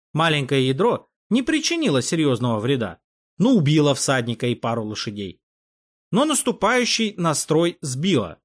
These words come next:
Кочевники развернули коней и бросились на берег.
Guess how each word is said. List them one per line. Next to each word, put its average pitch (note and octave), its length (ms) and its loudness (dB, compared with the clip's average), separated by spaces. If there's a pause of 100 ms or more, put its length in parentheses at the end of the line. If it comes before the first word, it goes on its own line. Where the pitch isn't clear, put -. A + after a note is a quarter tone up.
(880)
Кочевники D3+ 680 -2 (200)
развернули F#3+ 540 0
коней D#3+ 360 0
и - 160 -6
бросились B2+ 540 0
на E3+ 120 0
берег. G#2+ 380 -4